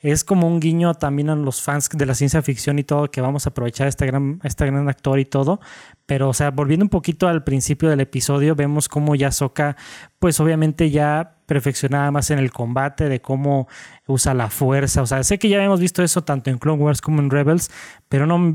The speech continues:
no, hombre, mi, o sea, es que ver, ver a Ahsoka Tano por fin en carne y hueso es algo que yo pienso que no creíamos que iba a suceder casi nunca. O sea, a veces ni con el Mandalorian, porque a veces como no sabíamos bien qué había pasado con Ahsoka, tengo entendido que en el final de Rebels fue en busca de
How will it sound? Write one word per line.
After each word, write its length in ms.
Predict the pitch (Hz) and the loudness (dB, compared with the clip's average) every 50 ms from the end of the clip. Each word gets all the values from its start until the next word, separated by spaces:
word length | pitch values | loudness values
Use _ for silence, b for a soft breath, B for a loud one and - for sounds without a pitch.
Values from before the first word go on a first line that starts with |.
| 160 | 0
no, 140 | - 170 175 | 0 2 2
hombre, 180 | 185 185 180 170 | 4 4 4 4
mi, 260 | 151 156 151 143 135 | 4 4 4 2 2
o 60 | 139 | 0
sea, 140 | - 160 156 | 0 0 -2
es 180 | 175 180 - - | 0 -2 -2 0
que 120 | - 185 | 0 0
ver, 260 | 170 185 190 208 214 | 2 2 0 0 -2
ver 180 | 175 151 165 180 | -2 2 2 2
a 40 | 170 | 2
Ahsoka 200 | - 196 - 180 | 2 -2 -4 -2
Tano 260 | - - 165 180 165 | -2 0 -2 0 0
por 140 | 156 143 120 | -2 -2 0
fin 140 | 139 151 | 0 0
en 80 | 156 143 | 0 0
carne 260 | - 143 139 151 156 | 0 -2 0 2 2
y 40 | 147 | 2
hueso 300 | 131 139 139 127 165 170 | 2 2 0 0 0 0
es 120 | 151 127 | 0 0
algo 260 | 143 143 151 160 160 160 | 0 0 0 -2 -2 -2
que 160 | - 131 123 | -4 -4 0
yo 120 | 127 143 135 | 0 -2 0
pienso 360 | - 165 170 175 175 - 214 - | 2 2 4 4 4 2 0 -2
que 280 | - - 135 120 113 B B B B B B B B B B 139 - _ _ - | -2 -4 -4 -4 -4 B B B B B B B B B B -14 -14 _ _ -4
no 220 | 151 139 151 156 | -2 0 0 0
creíamos 460 | - - 190 190 196 208 226 240 - - | 0 0 2 2 4 4 4 2 2 2
que 80 | - 190 | 2 2
iba 60 | 208 | 4
a 40 | 190 | 4
suceder 320 | 170 143 131 147 147 143 | 2 0 0 0 0 0
casi 260 | - - 139 - 139 131 | -2 -2 -4 -2 -2 -2
nunca. 300 | 131 139 165 175 175 147 | -4 -4 -4 -4 -4 -4
O 20 | |
sea, 300 | - - 127 123 120 120 | -4 -4 -4 -4 -2 -2
a 20 | |
veces 220 | 135 147 160 208 196 | -2 0 0 0 0
ni 100 | 175 156 | 0 0
con 160 | - 151 139 | 0 -2 -2
el 80 | 135 131 | -2 -2
Mandalorian, 520 | 131 131 135 131 127 135 147 165 165 - | -2 -2 -2 -2 -2 -2 -2 -2 -2 -4
porque 200 | - - - - | -6 -8 -4 -2
a 60 | 131 | -2
veces 200 | 143 156 190 170 | 0 0 -2 -4
como 200 | - 151 143 139 | -4 -6 -4 -4
no 40 | 147 | -4
sabíamos 460 | - - 165 151 160 165 165 160 143 | -2 -2 0 0 0 0 0 0 -2
bien 260 | 135 151 156 156 160 156 B B B B B B B _ | 0 0 0 0 0 -4 B B B B B B B _
qué 160 | - 147 147 | -6 -4 -2
había 180 | 151 156 165 160 | 0 -2 -2 -2
pasado 360 | - 160 - - 156 156 151 | -2 -2 0 0 0 0 -2
con 120 | - 139 127 | -4 -6 -6
Ahsoka, 320 | 120 - - 160 156 175 | -6 -4 -4 -2 -2 -2
tengo 180 | 165 - 156 160 | 0 0 0 0
entendido 380 | 156 151 147 135 135 143 151 - | 0 0 -2 -2 0 -2 -2 -2
que 100 | - 143 | -2 -4
en 40 | |
el 60 | 139 127 | -2 -2
final 260 | 135 131 131 139 139 | -2 -2 -2 0 0
de 60 | 147 | 0
Rebels 420 | 139 139 143 139 147 143 131 - B B B B B B B B | 0 2 2 2 0 0 -2 -6 B B B B B B B B
fue 400 | - - - 151 147 147 151 151 | -14 -6 -4 -2 0 2 0 0
en 160 | 147 143 139 | 0 -2 -2
busca 340 | 127 139 135 - - - 156 | -4 -4 -6 -6 -4 -4 -2
de 560 | 139 143 135 131 127 123 120 117 117 117 117 | 0 0 -2 -2 -2 -4 -6 -6 -6 -8 -10